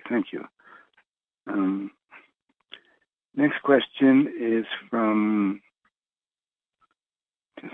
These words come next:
a moment, David Wilkes. And he asks, "Are there moons dislodged from other planets like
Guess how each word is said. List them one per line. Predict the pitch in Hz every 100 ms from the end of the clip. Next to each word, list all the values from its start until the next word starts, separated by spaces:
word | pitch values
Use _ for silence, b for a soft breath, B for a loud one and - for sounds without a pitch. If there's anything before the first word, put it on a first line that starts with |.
| -
a |
moment, | - 113 - 131 - _ b b b b _ _ _ _ _ - b b b b b _ -
David | 151 170 160 151 - 302
Wilkes. | 123 139 131 - _ B B B B B _ _ _ _ _ _ _ _ _ _ _ _ _ _ _ _ - _ _ _
And | - 127 127
he | - 190 180
asks, | 131 123 - 95 - _ _ _ _ _ _ _ _ -
"Are | 165 147
there | 160 151
moons | 156 165 196 202 190 147 - - _
dislodged | 156 139 - 143 143 135 113 90 87 - - - _ _ _ _ _ -
from | 117 113 123
other | 131 139 160 151
planets | - 147 127 95 78 - - - - _ _ _ _ _
like | - 104